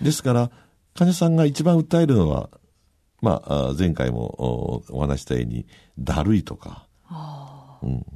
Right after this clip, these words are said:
Speaker 1: あるいはかゆいとか、足がつるっていう話ですよね。
Speaker 2: はい。
Speaker 1: ですから、患者さんのキューオーエルを良くするためには、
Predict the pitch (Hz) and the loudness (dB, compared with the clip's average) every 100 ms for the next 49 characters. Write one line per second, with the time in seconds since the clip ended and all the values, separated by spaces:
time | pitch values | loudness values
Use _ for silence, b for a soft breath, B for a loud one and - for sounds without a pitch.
0 | - - 95 - - 95 95 - - - | -8 -2 0 0 0 2 2 2 -6 -14
1 | - - - - 110 82 - 64 - 57 | -12 -14 -8 -4 -2 -2 -4 -10 -8 -8
2 | 57 - - 57 73 - 190 - B B | -8 -10 -10 -4 -4 -2 -4 -6 B B
3 | 117 110 - 170 170 175 175 165 160 160 | -2 -2 0 0 0 -2 0 2 2 2
4 | - 170 175 156 120 127 135 123 117 120 | 2 4 6 6 6 4 0 -2 0 0
5 | 123 123 135 156 | 2 2 2 0